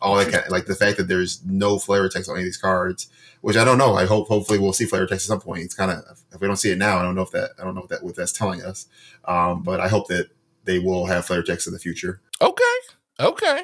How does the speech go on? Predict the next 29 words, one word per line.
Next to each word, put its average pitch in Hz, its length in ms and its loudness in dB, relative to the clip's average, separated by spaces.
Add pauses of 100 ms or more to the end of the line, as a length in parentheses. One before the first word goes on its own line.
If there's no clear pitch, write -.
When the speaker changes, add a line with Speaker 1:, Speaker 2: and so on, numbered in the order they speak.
(160)
Speaker 2:
Well, 185 280 8
these 175 220 8
Speaker 1:
Anyway. - 140 8
Speaker 2:
are 202 80 8
all, 202 260 6
these 156 260 2
are 349 80 8
all 139 180 4
really 147 220 6
good 120 160 2
points. 110 340 2
And 156 240 4
that's 208 220 4
kind 175 220 2
of 170 80 2
Speaker 1:
Yeah. 160 80 6
Speaker 2:
the 117 100 -10
big 139 180 4
reason 139 340 4
why 123 160 6
we're 123 220 2
very 131 260 4
much 123 220 2
in 127 80 0
love 120 220 0
with 113 160 -2
Star 120 160 4
Wars 113 160 2
Unlimited. 113 440 -4